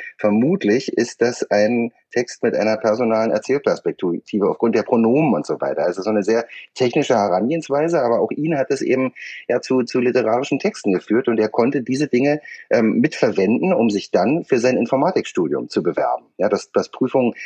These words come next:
das kenne ich aus England auch, nicht? Dass, dass Prüfungssituationen und Prüfungsprodukte,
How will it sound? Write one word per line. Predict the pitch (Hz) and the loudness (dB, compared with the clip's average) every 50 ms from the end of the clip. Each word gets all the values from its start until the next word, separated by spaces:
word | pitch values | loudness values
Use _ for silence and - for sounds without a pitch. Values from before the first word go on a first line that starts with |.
| - - | -6 -4
das | - - | -4 -2
kenne | - 120 117 120 | 0 0 2 2
ich | 113 - | 2 0
aus | 98 - | 0 0
England | - - - 156 196 - - - - - | 0 0 2 2 2 2 0 0 -2 -2
auch, | - 65 - - - | -2 -2 -2 -2 -6
nicht? | - - - | -4 -2 -2
Dass, | 95 - - | -2 -2 0
dass | - 95 92 - | -2 -2 -2 -2
Prüfungssituationen | - - 131 - - 127 120 - 123 - 113 107 101 - - 110 107 120 131 143 131 | -2 -2 -2 0 0 0 0 0 -2 0 2 0 0 0 0 0 2 2 2 2 0
und | 98 98 - | 0 0 0
Prüfungsprodukte, | - 113 - 117 117 110 - - - - - _ - - - - - 156 - - - 113 113 139 170 | 0 0 2 2 0 0 -2 -4 -14 -20 -20 _ -8 -4 -2 0 0 0 -2 0 0 0 0 0 0